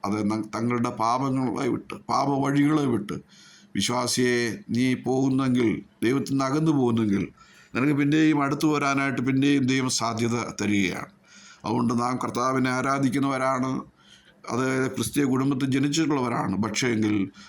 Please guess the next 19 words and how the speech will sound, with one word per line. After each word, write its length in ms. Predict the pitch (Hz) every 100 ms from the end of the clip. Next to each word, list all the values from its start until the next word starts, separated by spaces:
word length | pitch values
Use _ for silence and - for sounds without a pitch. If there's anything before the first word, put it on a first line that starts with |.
| - -
നാം 200 | 117 123
അറിഞ്ഞോ 320 | 123 127 131 131
അറിയാതെ 440 | 123 131 135 135
ചെയ്യുന്ന 340 | 127 127 127 131
പാപനിമിത്തം 800 | 120 123 135 135 135 135 135 131
നാം 160 | 127 131
ദൈവത്തിൽ 340 | 127 135 135 131
നിന്ന് 120 | 127
അകന്നകന്ന് 540 | 131 147 151 151 147
പോകുന്നു. 420 | 131 107 104 95 - - _ - - -
എന്നാൽ 360 | 104 117 117 110 -
ദൈവം 320 | 107 131 156 143
നമ്മെ 260 | 135 139
പിന്നെയും 520 | 127 123 131 135 131 113 - _ - 110
ആർദ്രതയോടെ 880 | 123 123 127 127 127 123 120 117 95
വിളിക്കുന്നു, 600 | 104 127 131 143 135 135 127
സ്നേഹിക്കുന്നു. 800 | - 120 127 139 135 139 131 123 104 - - - -
ഈ 60 | 127
സ്നേഹം 560 | 127 123 135 139 135